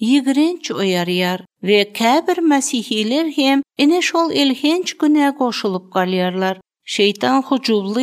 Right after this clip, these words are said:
ýagdaýda gelip galan mesihi toparlaryny başga mesihi toparlaryna degişli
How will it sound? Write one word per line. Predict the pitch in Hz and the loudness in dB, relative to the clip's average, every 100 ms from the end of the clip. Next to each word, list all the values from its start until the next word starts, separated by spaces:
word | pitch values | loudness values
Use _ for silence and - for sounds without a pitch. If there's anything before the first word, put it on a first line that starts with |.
| 269 | 0
ýagdaýda | 277 254 233 226 208 240 | 0 0 -2 -2 0 -2
gelip | 233 233 233 233 _ - | -2 -2 -2 -4 _ 0
galan | 226 240 294 381 349 | 0 2 0 0 0
mesihi | 294 - 262 - 254 254 254 | 0 0 -6 -2 0 0 0
toparlaryny | 262 262 269 262 254 240 214 196 196 196 - | -4 0 0 0 0 0 -2 0 -2 -2 -8
başga | 185 220 - - 330 | 0 0 0 -2 -2
mesihi | 403 359 320 285 262 269 262 | 0 0 0 -2 -2 -4 -2
toparlaryna | 262 254 233 202 190 196 220 240 | -4 0 0 0 0 0 -2 -2
degişli | 269 262 233 - 240 240 | -4 -4 -6 -4 -2 -4